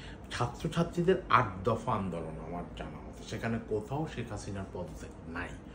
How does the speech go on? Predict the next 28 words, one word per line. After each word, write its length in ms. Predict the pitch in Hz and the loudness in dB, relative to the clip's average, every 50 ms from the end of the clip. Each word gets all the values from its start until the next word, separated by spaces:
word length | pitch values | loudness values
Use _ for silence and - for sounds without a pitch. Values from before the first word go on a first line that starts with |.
| - - - | -10 -6 -2
ওটা 160 | - - 113 | 0 0 2
চাইতে 380 | - - 110 113 113 - 131 | 4 4 4 4 4 6 4
হলে 80 | 131 143 | 4 4
আমাকে, 520 | - - 95 90 110 120 120 - - 185 185 - - | 2 0 0 2 2 0 0 0 0 -2 -2 -2 -4
আপনাকে 440 | - 95 - - 98 92 - - - - | -6 -6 -6 -6 -6 -6 -6 -6 -8 -8
চাইতে 260 | - - - - - | -8 -10 -10 -10 -12
হবে। 280 | - - - - - - - - - - - - - - - - - - - - - - - - - - - - - - 135 139 | -12 -12 -12 -12 -12 -12 -12 -12 -12 -14 -14 -14 -14 -14 -12 -12 -12 -12 -12 -12 -12 -12 -12 -12 -12 -14 -14 -14 0 8 10 12
ওরা 180 | 156 160 160 | 12 12 12
কোনো 220 | 160 156 156 151 143 | 12 10 6 4 4
সরকারেরও 640 | - - 139 135 131 - 165 170 170 196 214 214 - | 4 4 2 4 6 6 6 8 10 10 10 10 10
পতন 280 | 214 208 214 208 202 | 6 4 4 4 2
চাচ্ছে 360 | 190 - 190 190 - - - 226 | 2 2 2 0 0 -2 0 0
না, 240 | 277 311 254 - - - - - | 0 2 0 -2 -4 -6 -8 -6
ওরা 280 | - 135 120 113 110 - - - - - | -2 2 4 4 4 2 0 -8 -10 -8
হত্যার 360 | - - - - - 151 139 135 | -8 -8 -6 -2 2 4 4 4
বিচার 300 | 113 104 - - 98 - - - | 4 2 0 -2 -2 -4 -4 -10
চাচ্ছে, 360 | - - - - - - - - - - - - - - - - - - - - - - - - - - - - - | -12 -12 -12 -10 -10 -8 -8 -10 -12 -12 -12 -12 -12 -12 -12 -14 -14 -12 -12 -12 -12 -12 -12 -14 -14 -14 -12 -6 -2
Right? 180 | - 147 - - - - | 0 0 0 0 2 4
ওই 100 | 127 123 | 6 6
বিচারটা 600 | 107 113 131 127 147 143 139 - - 151 139 127 - - - - - | 8 6 4 4 4 2 2 2 2 2 2 2 0 -4 -6 0 4
অভিভাবক 480 | 127 120 120 127 123 135 123 127 127 | 6 8 8 10 8 8 6 6 2
হিসেবে 300 | - - - 127 117 - - - | 0 0 0 2 2 2 0 2
আমাদের 380 | 101 104 101 107 110 98 110 92 85 | 0 2 2 2 0 0 0 -2 -4
দায়িত্ব। 400 | - - - - - - - - - - - - - - - - - - - - - - - - - - | -4 -10 -10 -10 -12 -12 -12 -12 -12 -12 -12 -12 -12 -12 -12 -12 -12 -12 -12 -12 -12 -12 -12 -10 0 6
এই 120 | 156 175 185 | 10 10 10
সময়ে 440 | 170 - 208 214 214 226 233 233 233 | 10 8 6 8 10 12 12 12 10
ওদেরকে, 500 | 156 151 156 156 156 190 180 - - 185 | 8 6 6 10 12 12 12 12 12 10
ওর 100 | 175 | 10